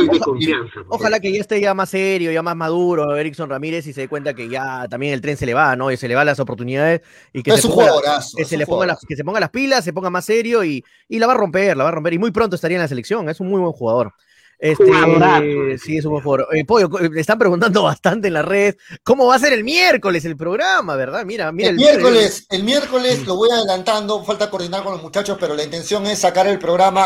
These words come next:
Speaker 1: a mediodía, ¿no? Ah, o sea, antes del partido, como la
Speaker 3: Claro,
Speaker 1: previa al
Speaker 3: sería,
Speaker 1: partido.
Speaker 3: sería lo ideal, ¿no?
Speaker 1: Y,
Speaker 3: Mm.
Speaker 1: y salimos, este, en diferido en la radio, pero salimos en vivo a través de las redes sociales. Vamos a coordinar y lo comunicamos mañana,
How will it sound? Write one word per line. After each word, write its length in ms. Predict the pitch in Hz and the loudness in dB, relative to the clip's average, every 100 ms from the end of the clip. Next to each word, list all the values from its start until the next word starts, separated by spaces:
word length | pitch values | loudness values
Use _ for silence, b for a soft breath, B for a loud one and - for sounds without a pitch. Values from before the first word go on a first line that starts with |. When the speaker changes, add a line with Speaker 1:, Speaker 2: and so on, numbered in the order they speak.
| 185 | 2
Speaker 1:
a 80 | 165 | 0
mediodía, 720 | 190 190 196 202 196 233 b b _ - | 0 -2 0 4 4 4 b b _ -4
¿no? 240 | 196 285 285 | 0 0 -2
Ah, 340 | - 147 143 135 | 0 2 4 0
o 60 | 151 | 2
sea, 180 | 208 202 | 4 4
antes 180 | 220 202 | 4 0
del 100 | 196 | 2
partido, 420 | 175 175 202 202 | 0 0 0 0
como 200 | 185 156 | -2 -2
la 80 | 160 | 2
Speaker 3:
Claro, 140 | 170 | 4
Speaker 1:
previa 160 | 202 202 | 4 4
al 40 | |
Speaker 3:
sería, 200 | - 185 | 2 4
Speaker 1:
partido. 180 | 175 196 | 4 2
Speaker 3:
sería 180 | 170 180 | 0 0
lo 80 | 170 | 2
ideal, 200 | 156 127 | 4 2
¿no? 160 | 127 185 | 0 -6
Speaker 1:
Y, 140 | - 190 | -10 -10
Speaker 3:
Mm. 60 | 190 | -4
Speaker 1:
y 80 | |
salimos, 500 | 175 180 190 190 190 | 0 0 0 -2 -2
este, 280 | 175 - 156 | -4 -6 -6
en 60 | 147 | -6
diferido 320 | 143 160 175 | -6 -4 -2
en 60 | 156 | -2
la 80 | |
radio, 420 | 156 170 165 202 214 | 2 4 4 2 0
pero 160 | 151 | -4
salimos 460 | 147 147 160 156 139 | -4 -4 -4 -8 -10
en 100 | 139 | -10
vivo 320 | 156 151 147 | -4 0 0
a 60 | 135 | 2
través 200 | 135 139 | 0 0
de 60 | |
las 120 | 131 | -2
redes 140 | 143 143 | -2 -2
sociales. 280 | 147 165 151 | 0 2 2
Vamos 180 | 160 | 0
a 40 | 160 | -4
coordinar 360 | 139 147 180 | -6 -2 -2
y 40 | 165 | 0
lo 80 | 143 | -4
comunicamos 440 | 131 139 151 147 | -8 -6 -4 -4
mañana, 380 | 139 151 135 | -6 -6 -4